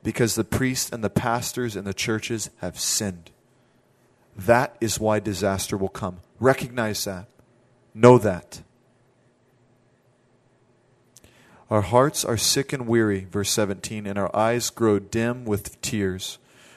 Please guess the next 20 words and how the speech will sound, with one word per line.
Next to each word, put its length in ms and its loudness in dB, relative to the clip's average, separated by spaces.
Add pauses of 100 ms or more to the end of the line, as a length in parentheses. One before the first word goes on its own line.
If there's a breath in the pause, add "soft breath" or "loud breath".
(120 soft breath)
For 120 2
Jerusalem 680 0
is 220 0
empty 320 -4
and 160 -6
desolate, 540 0 (120)
a 100 0
place 420 0
haunted 400 -4
by 140 2
jackals. 680 -6 (760 soft breath)
But 180 4
Lord, 480 12 (560)
verse 280 0
nineteen, 640 -4 (880 soft breath)
you 180 8
remain 400 8
the 80 2
same 360 0
forever. 640 2